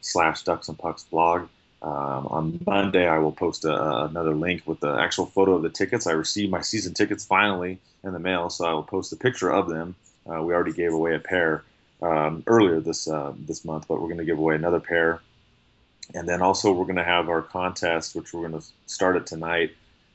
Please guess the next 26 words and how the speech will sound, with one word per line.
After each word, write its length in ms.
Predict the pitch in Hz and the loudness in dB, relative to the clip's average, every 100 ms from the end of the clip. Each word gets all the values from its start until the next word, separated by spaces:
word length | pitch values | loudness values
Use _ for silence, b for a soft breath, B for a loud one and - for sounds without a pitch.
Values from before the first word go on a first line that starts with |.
| - | -8
Uh, 220 | 80 78 76 | -2 -2 0
if 80 | |
you're 180 | 95 101 92 | 2 4 4
a 80 | 87 | 2
subscriber 1040 | 90 80 - - 107 117 131 87 78 82 - - | -4 -6 -8 0 4 6 4 2 -4 -6 -12 -12
to 100 | 110 | -6
the 60 | 104 | -2
podcast 760 | 98 82 - 82 73 76 - - _ _ - | 0 0 -2 -6 -6 -8 -14 -20 _ _ -14
and 120 | 80 | -8
you 80 | 85 | -6
listen 200 | 85 92 | -6 -6
to 60 | |
our 120 | 87 80 | -4 -4
show, 280 | 92 87 | -2 0
we're, 160 | 82 80 | 0 -2
we're 140 | 90 | -4
doing 180 | 85 92 | -2 -2
a 40 | 80 | -2
similar 400 | - 110 104 90 | -4 -2 0 0
type, 380 | - 90 85 - | 2 0 0 -2
um, 440 | 76 71 76 78 _ - | -2 -2 -4 -8 _ -14
uh, 260 | 85 73 73 | -12 -10 -10
contest 580 | 87 87 - 82 - | -4 -2 -2 -4 -4
where 200 | 80 80 101 | -2 0 0
each 240 | 90 - | -2 -4
week 360 | 87 98 90 | 0 2 2